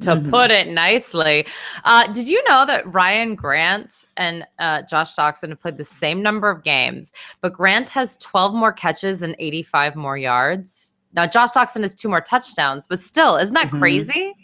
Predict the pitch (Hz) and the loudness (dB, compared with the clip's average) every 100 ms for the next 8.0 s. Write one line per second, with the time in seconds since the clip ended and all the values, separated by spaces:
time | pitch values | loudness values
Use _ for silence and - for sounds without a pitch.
0 | _ _ _ _ _ _ - 143 220 233 | _ _ _ _ _ _ 0 2 4 6
1 | 247 269 311 302 285 220 208 202 220 208 | 4 4 2 4 0 2 0 2 2 2
2 | 202 190 175 185 196 190 190 190 170 175 | 2 4 2 2 2 2 0 -8 -4 -4
3 | 165 - 180 180 147 135 135 131 - - | -4 -6 -8 -4 -4 -2 -4 -8 -16 -16
4 | - 165 147 135 135 160 135 123 - 156 | -12 -8 -4 -4 -4 -6 -6 -8 -12 -10
5 | 139 - 160 151 151 147 - 156 151 127 | -10 -2 0 0 -6 -12 -6 -4 -2 -2
6 | 123 123 135 143 147 156 139 214 359 392 | -4 -4 -6 -6 -2 -2 0 0 2 2
7 | - 220 - - 143 131 135 147 139 135 | 4 2 2 -2 -2 -2 -6 -4 -2 -4